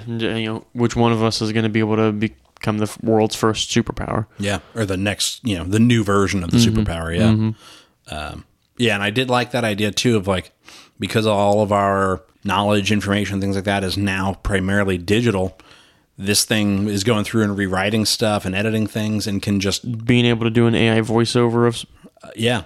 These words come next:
Speaker 2: and
Speaker 1: of
Speaker 2: just
Speaker 1: people.
Speaker 2: change the, what, you know, what is known as the truth.
Speaker 1: You
Speaker 2: Uh,
Speaker 1: can't handle the truth.
Speaker 2: uh, that's a pretty interesting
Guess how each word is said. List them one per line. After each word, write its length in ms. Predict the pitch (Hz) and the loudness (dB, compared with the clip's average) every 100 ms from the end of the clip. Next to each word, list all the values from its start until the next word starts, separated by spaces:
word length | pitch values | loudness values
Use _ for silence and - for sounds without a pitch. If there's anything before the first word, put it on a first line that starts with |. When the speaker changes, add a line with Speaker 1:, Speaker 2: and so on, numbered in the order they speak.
| - - | -12 2
Speaker 2:
and 80 | 117 | 4
Speaker 1:
of 60 | 107 | 6
Speaker 2:
just 140 | 120 | 4
Speaker 1:
people. 340 | 135 135 143 - | 4 4 2 0
Speaker 2:
change 680 | - 117 110 107 101 - - - _ _ | -2 0 0 -2 -4 -6 -12 -20 _ _
the, 140 | 110 104 | -4 0
what, 260 | 107 104 | 2 2
you 120 | 113 | -2
know, 60 | 95 | 0
what 240 | 101 98 | 0 -2
is 200 | 95 87 | -4 -2
known 320 | 101 101 104 98 | 2 4 4 4
as 200 | 92 87 | 2 -2
the 80 | |
truth. 480 | 82 110 117 87 - _ _ _ _ _ _ - | -2 2 2 2 -6 _ _ _ _ _ _ 2
Speaker 1:
You 180 | 349 320 | 4 4
Speaker 2:
Uh, 40 | |
Speaker 1:
can't 280 | 311 302 277 | 2 2 4
handle 360 | 277 262 240 | 4 2 2
the 120 | 214 190 | 0 2
truth. 480 | 165 160 170 156 - | 2 4 4 2 -2
Speaker 2:
uh, 160 | 95 | -4
that's 300 | 92 107 123 | 0 -2 0
a 60 | 180 | 0
pretty 260 | 170 147 | 2 4
interesting 720 | 127 120 117 - 120 107 98 | 2 2 0 2 2 2 0